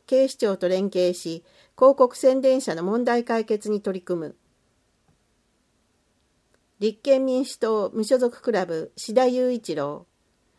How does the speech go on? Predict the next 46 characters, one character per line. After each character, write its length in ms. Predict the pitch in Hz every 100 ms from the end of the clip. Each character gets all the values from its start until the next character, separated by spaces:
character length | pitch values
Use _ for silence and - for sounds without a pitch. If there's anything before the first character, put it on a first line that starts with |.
| _ _ _ _
マ 180 | 220 254
イ 60 | 269
ナ 160 | 269
ン 60 | 262
バ 180 | 254 254
ー 40 |
カ 160 | 254 240
ー 40 |
ド 120 | 208
に 140 | 175 165
つ 140 | 185
い 100 | 175
て。 300 | - 135 143 _ _ _ _ _ _ -
質 220 | - 220
問。 360 | 190 180 185 - _ 370
現 240 | 233 262
行 240 | 269 233 233
の 180 | 226 214
健 180 | 285
康 260 | 294 277 269
保 80 | 277
険 260 | 254 254
証 300 | 247 247 226
は 220 | 220 214 -
令 200 | 247 285
和 100 | 285
六 200 | 285 285
年 260 | 262 202 185
秋 200 | 277 233
に 120 | 190
廃 220 | 202 175
止 180 | 175 180
し、 320 | - 170 175 _ _ _ _ _
マ 180 | 208 262
イ 60 | 269
ナ 160 | 269
ン 60 | 269
バ 160 | 254
ー 20 | 254
カ 160 | 262
ー 60 | 247
ド 100 | 180
に 140 | 175
一 40 | 175
本 320 | - 175 165
化、 300 | 165 151